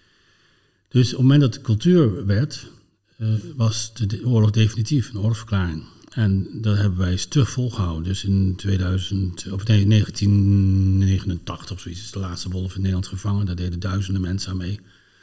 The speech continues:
Die trok als een cordon met fakkels en ratelaars, eh, elkaar schouders wat in elkaar gaten houden door de pil tot ze een soort lus hadden. En daarbinnen waren de jagers en toen was het klaar. Dat waren de laatste.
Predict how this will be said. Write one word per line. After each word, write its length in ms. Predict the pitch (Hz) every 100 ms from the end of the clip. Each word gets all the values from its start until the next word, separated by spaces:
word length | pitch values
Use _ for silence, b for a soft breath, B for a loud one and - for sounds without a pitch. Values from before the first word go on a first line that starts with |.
| B
Die 120 | - -
trok 240 | - 101
als 140 | 95
een 80 | 95
cordon 500 | - 98 90 104 101
met 140 | 95 -
fakkels 380 | 110 98 98
en 120 | 92 90
ratelaars, 760 | 98 95 - 90 85 87 -
eh, 40 | - 92 87 92
elkaar 280 | 101 95
schouders 420 | 95 - 113 101 -
wat 200 | 92 90
in 100 | 90
elkaar 260 | 90 98
gaten 420 | 87 - 104 92
houden 220 | 92 85 78 B B B
door 140 | - 104
de 60 |
pil 420 | - 110 92 92
tot 180 | - 104
ze 140 | - 98
een 80 |
soort 220 | 95 95 90
lus 220 | 107 101
hadden. 320 | 92 85 87
En 300 | 92 90 90
daarbinnen 400 | 90 85 90 85
waren 160 | 87 82
de 60 |
jagers 460 | 92 87 82 85 -
en 60 |
toen 120 | 85 -
was 100 | -
het 80 |
klaar. 260 | 131 110 - - _ b b b b b b b b b b b b b -
Dat 80 |
waren 180 | 101 90
de 80 | 90
laatste. 400 | 85 78 - -